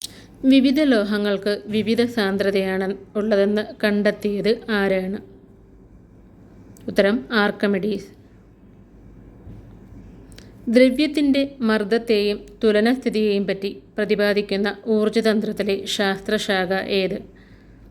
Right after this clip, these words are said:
ഹൈഡ്രോസ്റ്റാറ്റിസ്റ്റിക്സ്. ഭൂമിയല്ല സൂര്യനാണ് പ്രപഞ്ചത്തിൻ്റെ കേന്ദ്രം എന്ന് പറഞ്ഞ ഗ്രീക്ക് തത്വജ്ഞാനി ആര്? പൈതഗോറസ്.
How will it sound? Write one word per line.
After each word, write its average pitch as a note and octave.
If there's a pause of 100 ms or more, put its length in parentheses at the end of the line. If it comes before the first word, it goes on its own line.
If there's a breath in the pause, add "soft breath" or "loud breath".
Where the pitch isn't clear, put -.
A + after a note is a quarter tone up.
(880)
ഹൈഡ്രോസ്റ്റാറ്റിസ്റ്റിക്സ്. G3+ (4000 loud breath)
ഭൂമിയല്ല C4+
സൂര്യനാണ് A3+
പ്രപഞ്ചത്തിൻ്റെ G#3+
കേന്ദ്രം G3+
എന്ന് A#3+
പറഞ്ഞ G3+
ഗ്രീക്ക് G#3 (100)
തത്വജ്ഞാനി G3+
ആര്? G3 (1600)
പൈതഗോറസ്. F#3+